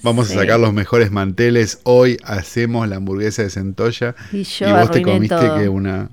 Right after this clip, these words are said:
Speaker 1: una Notco.
Speaker 2: Yo arruiné todo, sí, yo le dije como, "Chicos, yo", y tuvieron que hacer, esto es real, tuvieron como que de última, eh, hacer las de lentejas. Perdón, es verdad.
Speaker 1: En la misma plancha te la hicieron.
Speaker 2: Eh, creo que sí,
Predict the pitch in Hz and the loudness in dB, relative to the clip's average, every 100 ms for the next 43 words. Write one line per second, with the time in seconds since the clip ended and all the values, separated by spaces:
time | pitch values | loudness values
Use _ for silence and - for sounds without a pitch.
0 | - 107 104 101 110 110 - - 113 92 | -8 -4 -2 0 0 -2 -2 0 2 0
1 | 82 - 208 190 208 202 202 185 196 185 | -8 2 2 4 2 0 0 0 0 0
2 | 165 165 - 196 175 208 196 202 196 202 | -2 -6 -4 -4 -2 0 2 2 0 0
3 | 202 196 190 233 226 208 240 214 196 185 | 0 -2 -2 -2 -2 0 0 0 0 0
4 | 180 185 180 175 165 151 156 - 175 165 | 2 0 0 0 0 0 0 0 0 0
5 | 180 196 170 165 170 156 127 143 151 156 | 2 2 4 2 2 0 -2 -4 -6 -4
6 | 160 160 160 160 170 180 190 214 202 226 | -4 -4 -6 -4 -2 0 2 2 0 0
7 | 220 214 214 214 175 180 170 160 156 160 | 2 4 4 2 0 -2 0 0 -2 0
8 | 175 175 170 165 151 147 147 147 151 - | -2 2 0 0 -4 -6 -6 -8 -14 -14
9 | - _ 180 165 151 160 262 180 165 160 | -20 _ -4 -2 -4 -8 -12 -6 -2 0
10 | 110 107 113 135 127 123 127 117 104 104 | 2 2 4 6 4 6 4 4 0 -4
11 | 95 104 107 101 101 90 110 98 98 95 | -4 -10 -14 -10 -10 -4 -4 -4 -4 -6
12 | 90 233 220 190 185 175 175 175 170 - | -2 0 2 2 2 2 2 0 -2 0
13 | 277 302 302 285 339 339 349 | 4 4 4 4 4 4 4